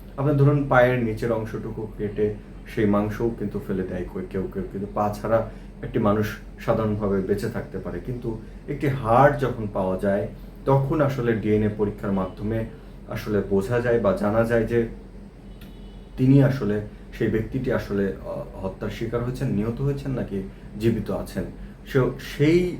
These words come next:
আহ, বিষয়টি নিয়ে, সেটি লক্ষ্য নিয়েই কিন্তু, আহ, আহ,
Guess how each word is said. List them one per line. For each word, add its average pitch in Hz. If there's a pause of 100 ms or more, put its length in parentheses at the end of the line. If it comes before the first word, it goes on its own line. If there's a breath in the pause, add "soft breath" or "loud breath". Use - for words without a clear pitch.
আহ, 98
বিষয়টি 139
নিয়ে, 135
সেটি 120
লক্ষ্য 107
নিয়েই 143
কিন্তু, 127 (280 loud breath)
আহ, 101
আহ, 101